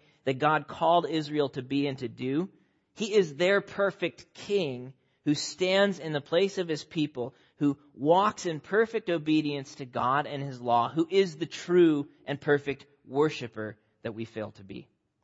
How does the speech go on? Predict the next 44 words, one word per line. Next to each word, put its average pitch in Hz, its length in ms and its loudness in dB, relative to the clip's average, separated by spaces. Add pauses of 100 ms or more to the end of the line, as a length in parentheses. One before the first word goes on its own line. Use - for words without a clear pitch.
(160)
that - 100 -16
Israel 120 320 -6
failed 117 240 -6
to 110 80 -18
be, 117 120 -6
that 110 120 -8
all 127 240 6
humanity 110 580 -8 (180)
fails 120 400 -6
to 117 100 -18
be. 113 300 -6 (200)
Jesus 143 540 -6
is 151 300 -2
that. 131 360 -4
He 190 260 -8 (280)
is 156 200 -2
the 160 120 -2
true 151 320 0
temple. 202 560 -2 (1080)
Now, 123 200 -6
the 147 100 -4
temple 185 380 0
in 180 80 2
the 175 140 2
Old 170 160 4
Testament, 143 500 -8 (400)
it's, - 240 -12
it's 160 200 -6
the - 80 -10
place 170 440 -4
where 160 160 2
people 165 520 -2
would 135 220 -4
go 147 280 2
on 156 200 2
earth 160 340 0
to 143 100 -10
meet 139 260 -4
with 151 180 -8
God 131 260 -2
who 139 120 -6
is 135 140 -4
in 147 100 -8
heaven. 160 380 -8